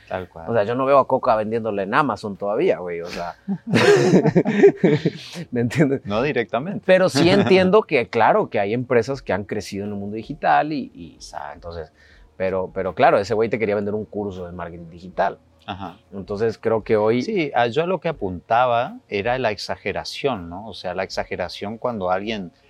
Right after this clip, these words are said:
Speaker 1: se prende de todas esas noticias para venderte un producto que hasta a veces,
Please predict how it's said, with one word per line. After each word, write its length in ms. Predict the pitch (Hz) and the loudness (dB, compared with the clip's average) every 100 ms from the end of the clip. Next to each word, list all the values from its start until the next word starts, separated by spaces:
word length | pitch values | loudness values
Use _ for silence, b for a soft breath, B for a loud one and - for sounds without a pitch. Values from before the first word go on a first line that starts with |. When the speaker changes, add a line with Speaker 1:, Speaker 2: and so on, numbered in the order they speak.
| b b | b b
Speaker 1:
se 260 | - - - | -6 -2 -2
prende 600 | - 117 120 131 120 104 | 2 2 4 2 2 2
de 140 | 95 | 2
todas 260 | - 113 104 | 0 -2 -2
esas 120 | 101 | -6
noticias 440 | 95 104 95 120 | -6 -6 -6 -6
para 200 | - 101 | -2 0
venderte 440 | 90 90 92 101 120 | 0 -2 -4 -4 -6
un 80 | 104 | -4
producto 480 | 98 95 101 139 120 | -2 -2 -2 -4 -4
que 80 | |
hasta 320 | 98 - 92 87 | -6 -2 0 0
a 40 | |
veces, 540 | 110 139 - 123 147 | 0 0 -2 -6 -6